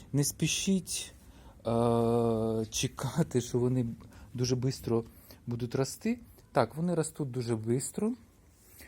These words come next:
Е, але ж, е, треба мати на увазі, що коли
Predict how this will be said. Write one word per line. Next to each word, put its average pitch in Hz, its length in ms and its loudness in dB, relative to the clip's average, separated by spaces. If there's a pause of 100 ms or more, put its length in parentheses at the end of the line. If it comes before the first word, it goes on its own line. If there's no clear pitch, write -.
(300)
Е, 113 360 4
але 139 300 4
ж, - 320 -4
е, 135 260 4
треба 131 460 4
мати 127 340 2
на 113 140 2
увазі, 117 600 0
що - 360 -6
коли 127 500 0